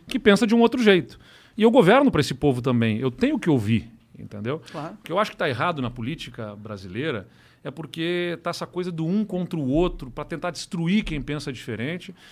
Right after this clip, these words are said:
Speaker 1: Eu acho que a gente tem que enfrentar as ideias, a gente tem que enfrentar os problemas e não enfrentar as pessoas.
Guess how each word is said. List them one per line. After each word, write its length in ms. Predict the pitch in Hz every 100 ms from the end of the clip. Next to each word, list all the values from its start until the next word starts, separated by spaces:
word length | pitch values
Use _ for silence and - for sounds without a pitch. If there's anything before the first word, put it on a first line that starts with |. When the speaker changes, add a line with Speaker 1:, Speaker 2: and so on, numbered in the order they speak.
| - _ _ _ _
Speaker 1:
Eu 80 | -
acho 100 | 214
que 40 |
a 40 | 214
gente 60 |
tem 100 | 220
que 60 | 220
enfrentar 340 | 208 202 202
as 80 | 202
ideias, 480 | 214 170 196 180 117
a 40 |
gente 100 | 117
tem 120 | 120 156
que 80 |
enfrentar 500 | - 170 139 160 185
os 140 | 196 -
problemas 580 | 226 180 185 196 131 107
e 60 |
não 120 | 147
enfrentar 280 | 269 220 175
as 60 | -
pessoas. 720 | 156 - 147 120 98 -